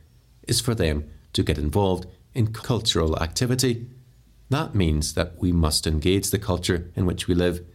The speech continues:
in terms of the cultural issues that determine the way we live, but in a way that brings the gospel to bear on those issues. If Christians want Christian education for their children,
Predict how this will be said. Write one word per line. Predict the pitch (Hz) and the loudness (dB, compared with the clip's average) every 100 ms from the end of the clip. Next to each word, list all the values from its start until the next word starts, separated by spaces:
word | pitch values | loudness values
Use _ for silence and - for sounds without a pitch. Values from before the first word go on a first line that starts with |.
| - - | -20 -6
in | 117 107 | -2 0
terms | - 90 80 80 | 0 2 2 2
of | 98 107 | 0 -2
the | 104 | -2
cultural | - 78 - 80 78 | -2 -2 0 0 2
issues | 101 95 87 - - - - | 2 2 0 -4 -18 -10 -4
that | 110 | -2
determine | 107 110 - 120 78 - | -2 -4 -2 0 0 0
the | 101 | 0
way | 92 | 2
we | 76 80 | 2 4
live, | 92 113 110 - - - _ _ _ - _ - - | 4 2 -2 -10 -20 -20 _ _ _ -20 _ -12 -4
but | 85 85 - - | -2 -2 -8 -6
in | 95 | 0
a | 82 | 2
way | 95 98 92 - - | 4 2 0 -8 -8
that | 120 110 | -6 0
brings | 101 92 87 | 0 0 0
the | |
gospel | 90 87 101 - 107 | 0 0 0 0 0
to | 101 | 2
bear | 98 95 | 2 2
on | 87 | 2
those | 87 90 90 | 2 2 2
issues. | 95 107 92 - - _ - - - - - - - | 0 2 0 -2 -10 _ -20 -20 -20 -20 -20 -20 -8
If | - 156 - | -4 -4 -4
Christians | - 180 - 226 233 | -4 -2 2 2 2
want | - 98 85 - | 2 0 -2 -2
Christian | 98 - 90 | -2 0 2
education | 80 76 - 107 107 98 | 2 0 -2 0 2 0
for | 92 87 | 0 0
their | 80 | 0
children, | - 95 92 87 | 0 0 0 -4